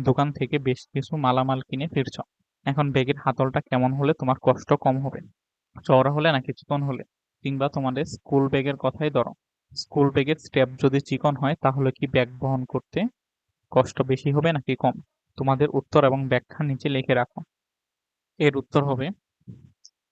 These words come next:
আমরা জানি পি সমান এফ by এ, অর্থাৎ চাপ ক্ষেত্রফলের ব্যস্ত অনুপাত। বাজারের ব্যাগের হাতল কিংবা স্কুল ব্যাগের স্ট্র্যাপ চিকন হলে ক্ষেত্রফল কম হবে, ক্ষেত্রফল কম হলে চাপের পরিমাণ বেশি হবে, অর্থাৎ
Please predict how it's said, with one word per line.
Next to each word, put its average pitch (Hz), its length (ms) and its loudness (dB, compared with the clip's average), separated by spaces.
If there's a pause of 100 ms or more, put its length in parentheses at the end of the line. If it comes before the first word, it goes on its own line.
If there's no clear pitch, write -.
(160)
আমরা 135 220 0
জানি 147 140 0 (160)
পি 147 120 -2 (140)
সমান 139 280 2 (140)
এফ 127 100 -6 (160)
by 131 140 2 (200)
এ, - 20 -10 (760)
অর্থাৎ 151 220 -6 (160)
চাপ 131 200 2 (140)
ক্ষেত্রফলের 143 680 -4
ব্যস্ত 131 280 -6
অনুপাত। 123 240 -6 (300)
বাজারের 135 320 2
ব্যাগের 147 280 0
হাতল 139 280 -4
কিংবা 135 280 -2 (100)
স্কুল 131 320 -2
ব্যাগের 127 240 -4 (100)
স্ট্র্যাপ - 280 -6 (120)
চিকন 143 260 -6 (100)
হলে 135 180 -6 (220)
ক্ষেত্রফল - 480 -2 (120)
কম 131 120 0 (100)
হবে, 127 140 -8 (380)
ক্ষেত্রফল 147 400 0 (100)
কম 139 100 2 (100)
হলে 139 120 -2 (100)
চাপের 135 340 0
পরিমাণ 135 280 -4 (100)
বেশি 131 240 -8
হবে, - 140 -12 (360)
অর্থাৎ 156 240 -6